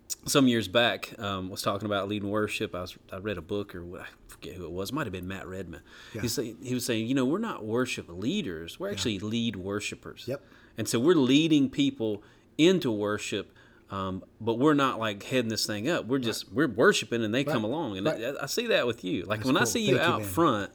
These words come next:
Speaker 2: That's cool.
Speaker 1: with, uh, the prayers and, and, you know, the prayer walks, you guys
Speaker 2: Yeah.
Speaker 1: are going around the circle. I see
Speaker 2: Yeah.
Speaker 1: you out front and you're
Speaker 2: Yeah.
Speaker 1: praying and you're worshiping
Speaker 2: Yeah.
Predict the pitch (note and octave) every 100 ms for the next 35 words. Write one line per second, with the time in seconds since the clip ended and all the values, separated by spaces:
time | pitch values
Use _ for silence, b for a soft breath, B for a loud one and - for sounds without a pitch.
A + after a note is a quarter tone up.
0 | B B B A2 - B2+ B2+ - - A#2
1 | G#2+ G2 G2+ - C3+ C#3 C#3+ C#3 G#2 F#2+
2 | G#2 G#2 A#2 A2+ F#2+ - C3 A#2 C3 C#3
3 | - A2+ A2+ G#2+ A2 A2+ A2 G2 - C#3
4 | A2 A#2 C#3 B2+ C#3 A#2+ - D#3 C#3+ A2
5 | F#2+ A#2+ A2+ B2+ C#3+ A2+ G#2+ G2 G#2+ D3
6 | D#3 F#3 - G#2+ G2+ A2